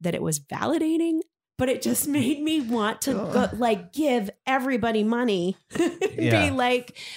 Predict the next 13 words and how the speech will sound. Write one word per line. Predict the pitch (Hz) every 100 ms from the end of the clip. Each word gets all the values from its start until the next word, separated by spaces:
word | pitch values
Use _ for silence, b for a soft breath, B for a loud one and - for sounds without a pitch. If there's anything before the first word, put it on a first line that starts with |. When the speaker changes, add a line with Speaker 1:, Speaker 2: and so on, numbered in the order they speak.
| B B B B
Speaker 1:
"Hell | 311 440
Speaker 2:
Yeah. | 330 277 339
Speaker 1:
yeah, | 370
you're | 302 247
an |
artist. | 247 220 240 285 480 - - _ _ _ -
Speaker 2:
Yeah. | 90 90 82
Speaker 1:
What | 392
would | 392 285
you | 269 262
like | 214 180 -
to | -
make?" | - - - -